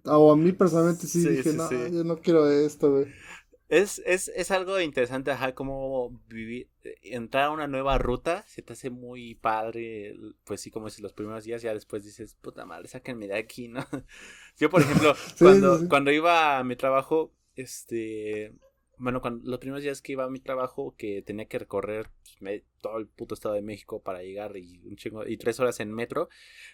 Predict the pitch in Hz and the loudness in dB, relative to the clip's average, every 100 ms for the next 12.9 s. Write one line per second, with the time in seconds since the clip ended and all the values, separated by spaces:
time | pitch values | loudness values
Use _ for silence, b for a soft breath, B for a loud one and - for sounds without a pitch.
0 | b 143 147 151 175 190 180 165 143 - | b -10 -8 -4 -4 -4 -10 -6 -6 -4
1 | 156 151 139 139 175 - 160 160 156 156 | -8 -6 -8 -8 -10 -12 -12 -12 -14 -14
2 | 151 143 - 143 139 147 135 - - - | -14 -16 -16 -16 -16 -12 -12 -10 -12 -14
3 | 160 160 - 160 151 147 139 139 139 - | -18 -18 -18 -18 -14 -10 -10 -10 -14 -14
4 | 151 B B B - - 247 147 190 175 | -18 B B B -2 4 4 6 6 6
5 | - 151 143 131 - 120 113 139 131 127 | 4 0 2 2 0 -8 -4 2 2 4
6 | 127 127 120 - 131 - 117 117 131 165 | 2 0 -2 -8 -10 -8 -8 0 0 0
7 | 160 123 110 110 104 110 110 113 104 127 | -2 -2 -4 -12 -4 -2 -2 -4 0 4
8 | 170 131 b b b b b 120 135 131 | 4 2 b b b b b -6 -4 -6
9 | 120 113 113 110 110 117 117 120 - 104 | -6 -6 -8 -6 -6 -4 -8 -8 -10 -12
10 | 107 - - _ _ b b b b 165 | -12 -16 -20 _ _ b b b b 2
11 | 170 220 214 - 175 151 165 175 170 185 | 4 4 2 6 10 12 12 10 4 2
12 | 190 185 - 147 139 165 208 226 | 0 -2 -4 -2 -2 -2 -6 -10